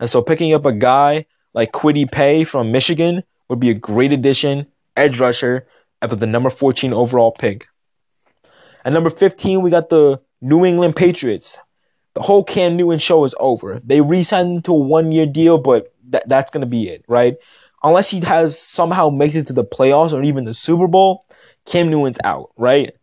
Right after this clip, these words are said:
I'm sorry to say it. He was a great guy back in twenty fifteen, back when he was in his prime, back when he was Superman. But now he's not the same guy as he used to be, seeing as he has covid, seeing as he had an arm injury with his shoulder. I, I, unless he bounces back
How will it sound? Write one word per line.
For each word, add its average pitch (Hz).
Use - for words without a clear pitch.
I'm 127
sorry 135
to 123
say 165
it. -
He 113
was 123
a 127
great 139
guy 151
back 131
in 127
twenty 135
fifteen, 170
back 139
when 131
he 120
was 120
in 117
his 107
prime, 151
back 123
when 135
he 131
was 113
Superman. 170
But 113
now 151
he's 139
not 135
the 131
same 131
guy 123
as 117
he 110
used 131
to -
be, 131
seeing 123
as 113
he 113
has 104
covid, 139
seeing 120
as 113
he 113
had 113
an 95
arm 143
injury 135
with 117
his 104
shoulder. 160
I, 110
I, 131
unless 160
he 175
bounces 156
back 143